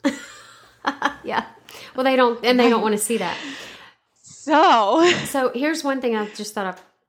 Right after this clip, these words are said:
Speaker 2: Practically speaking, like, how do you approach
Speaker 1: I think
Speaker 2: that?
Speaker 1: that you have a different situation than I do because you have to travel. And so you go out of town to visit your family.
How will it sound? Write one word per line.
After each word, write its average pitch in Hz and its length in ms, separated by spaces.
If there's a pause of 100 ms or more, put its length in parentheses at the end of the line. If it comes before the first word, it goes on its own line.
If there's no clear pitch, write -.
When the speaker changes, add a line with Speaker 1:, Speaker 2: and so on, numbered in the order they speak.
(100)
Speaker 2:
Practically 349 460
speaking, 262 440
like, 208 180
how 233 200
do 294 80
you 262 120
approach 220 200
Speaker 1:
I - 40
think 277 180
Speaker 2:
that? - 80
Speaker 1:
that 202 160
you 240 420
have 220 360
a 202 60
different 208 680 (140)
situation 214 640
than 214 100
I 196 140
do 190 260
because 202 760
you 233 80
have 233 140
to 214 60
travel. 190 680 (320)
And 208 200
so 226 120
you 208 240
go 208 320
out 196 160
of 185 140
town 202 580
to 202 140
visit 185 320
your 196 140
family. 180 760